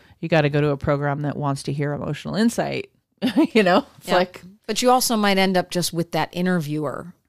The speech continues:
Speaker 2: who
Speaker 1: That's right.
Speaker 2: doesn't, but the rest of the, you know, this, the faculty is great. It's just a crapshoot, guys. Just
Speaker 1: Yeah.
Speaker 2: be yourself. That's all I'm ever looking for. Just be yourself. And if I don't like you, I won't take you.
Speaker 1: <laughs>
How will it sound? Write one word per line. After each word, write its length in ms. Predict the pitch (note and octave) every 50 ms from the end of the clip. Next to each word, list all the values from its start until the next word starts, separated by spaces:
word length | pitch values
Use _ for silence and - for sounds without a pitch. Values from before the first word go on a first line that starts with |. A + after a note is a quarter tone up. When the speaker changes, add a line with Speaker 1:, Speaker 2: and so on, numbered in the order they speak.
| _ _ _ _
Speaker 2:
who 460 | D3+ - F3 E3+ D#3+ D#3+ D3+ D3 C#3+ - _ -
Speaker 1:
That's 180 | D3+ D3 -
right. 100 | F#3+ G3+
Speaker 2:
doesn't, 400 | G3 F3 E3+ D#3 E3 E3 E3 - -
but 160 | E3+ D#3+ -
the 80 | E3
rest 360 | D#3 D#3+ E3 D#3+ D#3+ - - -
of 120 | E3 C#3
the, 100 | C#3+ D3+ - _ _ _ -
you 120 | - E3 D#3+
know, 200 | D3+ D3+ D3 D3
this, 300 | C#3 D3+ D3 - - - _ -
the 80 | - D#3
faculty 480 | - - D3+ D3+ - D#3 D3+ - - D3
is 120 | C#3+ C#3
great. 300 | - D#3 D#3 D3+ C#3+ - -
It's 140 | - A3+ -
just 140 | - - -
a 40 | E3
crapshoot, 640 | - - - - - - - - - - C#3+ A#2+ -
guys. 400 | - C#3 B2+ B2+ C#3 C#3 - - _ _ _ _ _ _
Just 160 | - B3+ A3+
Speaker 1:
Yeah. 40 | F#3+ F#3+
Speaker 2:
be 60 | E4 E4+
yourself. 500 | F#4 F4 - - - D#3 D#3 D#3+ D#3 -
That's 200 | - A3+ C4 -
all 140 | D4+ D#4 D4+
I'm 80 | C4+ A#3
ever 220 | G3 F3+ E3 D#3+
looking 300 | D#3 D#3+ D#3 - E3 D#3+
for. 420 | D#3 - E3 E3+ E3+ F3 F3 F3 - _ _ - - - - - _
Just 160 | - - - -
be 60 | - C#4
yourself. 640 | C#4+ C#4 - - B3+ C4 C4 F#3 - - - - - - _ _ - - _ _ _ _ F#3
And 100 | F#3+ G3+
if 100 | G#3+ A3
I 60 | A3+
don't 180 | A3+ B3 B3+ B3
like 220 | B3 C4 C#4+ -
you, 60 | B3
I 80 | G#3+ G3+
won't 180 | G#3 G#3 G#3
take 220 | - A3 A3 G3+ -
you. 180 | F#3+ D#3 C#3 -
Speaker 1:
<laughs> 1300 | D4+ D4 - - - C4+ - - F4 E4 - - - - - - A4 A4+ - - F4 F#4+ - - - D#4+